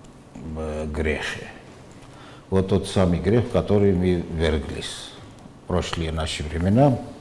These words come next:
и от которого мы еще не освободились целиком. Может, личностно кто-то исповедовался перед Господом Богом, причастился как следует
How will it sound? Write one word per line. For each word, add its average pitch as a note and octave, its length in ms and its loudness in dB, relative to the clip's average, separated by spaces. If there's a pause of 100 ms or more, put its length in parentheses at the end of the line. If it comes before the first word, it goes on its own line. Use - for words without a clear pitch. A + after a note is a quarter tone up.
(1080)
и G#2+ 200 0
от G#2+ 140 4
которого G#2+ 520 6
мы F#2 80 6
еще F#2 300 4
не F#2 180 6
освободились E2 920 -2
целиком. D2+ 480 -6
Может, F2 460 0
личностно E2 800 0
кто-то D#2 500 -4 (840)
исповедовался G2+ 1080 4 (1160)
перед F2 280 0
Господом E2+ 520 0
Богом, D#2 380 -4 (720)
причастился F#2 640 -2
как F2 200 0
следует D#2 540 0